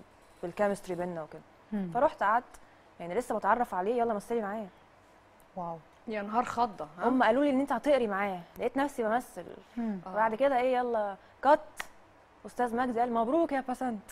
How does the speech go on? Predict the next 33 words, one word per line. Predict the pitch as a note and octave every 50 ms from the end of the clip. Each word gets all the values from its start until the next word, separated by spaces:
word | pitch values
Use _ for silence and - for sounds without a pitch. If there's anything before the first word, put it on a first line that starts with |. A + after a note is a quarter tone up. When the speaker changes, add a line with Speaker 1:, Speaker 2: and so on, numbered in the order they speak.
| - - - - G#3+
Speaker 2:
الله. | G#3+ F#3+ F3+ E3 D#3+ D#3 - - - -
Speaker 1:
آه، | F4 G4+ G#4+ G4 G4+ G4+ G4+ F4+ F4+ - - - - -
ففرحت | F#4+ - - F4 D#4+ - - A4+
قوي | - - G#4 G#4+
بقى، | G#4 G#4 G#4 G#4 G#4 - - - - - - -
إيه | E4+ G4+
ده؟ | F#4+ G#4+ G#4 G4+ G4
<laughs> | F#4+ F4 -
مش | - E4
مصدقة. | D#4+ C#4+ D4+
Speaker 3:
اتعلمتي | C#4 B3+ C#4 E4+ A4+ B4 - C4+
منهم | A#3 A3+ B3 B3 A3 F#3 C#3+ -
إيه | - D3
بقى؟ | B2+ - - - - - -
يعني | F3+ F3 D#3+ F3+ F#3 F#3+ F#3+ D#3 A#2 A#2+ - - - - -
Speaker 1:
آه. | - G3+ G3+ G3+ G3+ G3+
Speaker 3:
مش | G3+
ممكن | G3 G3+ G3 C#4+ D#4+ D#4+ D4+ - A3+ F#3+
الخبرة | F#3 F3+ - - A#3+ A#3+ G#3+ G#3+ G3
دي | F#3 G3+ A3+
قدامنا | - F#3+ F#3 F3+ G3+ G3 G3 F#3+ F#3 F3 E3+
والتاريخ | E3+ E3+ E3+ F3 - F#3 - G3 G#3 - - - E3
ده | F3 F3 F3 F3
وما | F3 - - A#3 A#3
Speaker 1:
مم. | G#3+ G3+
Speaker 3:
نتعلمش | F#3+ F3 F#3+ A3+ A3+ - -
منهم | A3 G#3+ G3+ G3 F#3 F#3
حاجة. | F#3 F3+ - - - - - - - - - - - - - - - - - -
Speaker 1:
آه، | - A#3 A#3
اتعلمت | A3+ A#3 A#3 A3 A3 B3 C#4+ E4+ E4+ -
الالتزام، | C4 A3+ G#3+ G#3 G3+ F#3+ - G3 F3+ G#3 G#3+ A3 A3+ A3 A3+ A3+ A3 G#3+ - - - - - - -
احترام | - - - - G3+ G#3 G#3+ A3 G#3+
الشغلانة. | G3+ F#3+ F#3 F3 F3 F3 F3 - F#3 E3+ F3+ F#3 G3 G3+ G3+ G3+ G3+ G3 F#3+